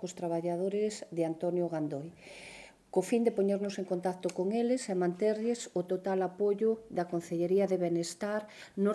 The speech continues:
referente ao trato que reciben por parte da empresa concesionaria neste momento, Idea Innovación.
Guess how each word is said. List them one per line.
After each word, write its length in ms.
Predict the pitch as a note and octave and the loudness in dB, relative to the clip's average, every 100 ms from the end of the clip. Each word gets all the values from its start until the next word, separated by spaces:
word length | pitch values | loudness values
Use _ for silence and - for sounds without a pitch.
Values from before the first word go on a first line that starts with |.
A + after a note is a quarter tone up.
| G#3 | 0
referente 400 | G3+ G3 G3 G3+ | -2 2 2 0
ao 100 | G3 | -2
trato 240 | F#3+ F#3+ G#3 G3+ - - | -2 -2 -2 -4 -12 -2
que 140 | F3+ E3 | 0 0
reciben 360 | E3 G3 G3 F#3+ | -2 0 2 0
por 120 | E3+ - | -4 0
parte 360 | F#3 F3+ G#3 G3 G3 E3+ | 0 0 0 0 0 0
da 80 | E3 | 0
empresa 420 | D#3+ F#3+ F#3 G3 F#3 | 0 -2 -2 -4 -6
concesionaria 760 | E3 E3+ E3+ E3+ F3+ F#3 F#3+ F3+ | -6 -6 -4 0 0 2 0 0
neste 240 | F3+ F3+ E3 | -2 -4 -2
momento, 420 | E3 E3+ F3 G3 G3 - E3+ | 2 0 0 -2 -4 0 2
Idea 260 | F3+ F#3+ | 4 4
Innovación. 640 | F#3+ E3+ D3+ D3+ - C#3+ | 4 2 0 -6 -6 -10